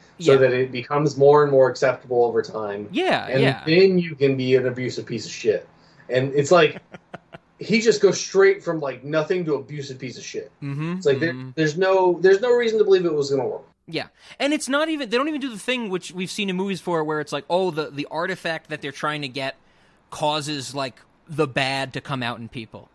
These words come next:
Speaker 2: Like, it's not like Pandora's box is like, oh, it feeds on people's greed, you know, and even if he's only a little greedy, it's gonna a-, amplify it.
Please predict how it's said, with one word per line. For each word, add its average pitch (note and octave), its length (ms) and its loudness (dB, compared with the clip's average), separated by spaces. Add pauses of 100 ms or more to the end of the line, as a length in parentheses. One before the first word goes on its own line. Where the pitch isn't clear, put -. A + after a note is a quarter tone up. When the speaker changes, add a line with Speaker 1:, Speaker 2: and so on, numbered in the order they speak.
(240)
Speaker 2:
Like, E3 160 0
it's F3+ 140 -4
not F#3+ 180 0
like F3+ 180 -2
Pandora's E3+ 500 0
box D#3 320 -2
is C#3 140 -10
like, B2 160 -6
oh, F#3+ 240 6
it D#3 240 0
feeds G3 440 -10
on C#3+ 200 -4
people's D3 420 -8
greed, C#3 480 -4
you B2 80 -8
know, C3 160 -4
and C#3 80 -4
even F3 200 -4
if E3+ 80 -8
he's F3 120 -4
only F#3 160 -2
a G3+ 60 2
little A#3+ 240 0
greedy, D#3 320 -2
it's C3+ 100 -8
gonna D#3 160 -6
a-, D#3+ 260 -6
amplify D#3+ 500 -4
it. A#2+ 120 -12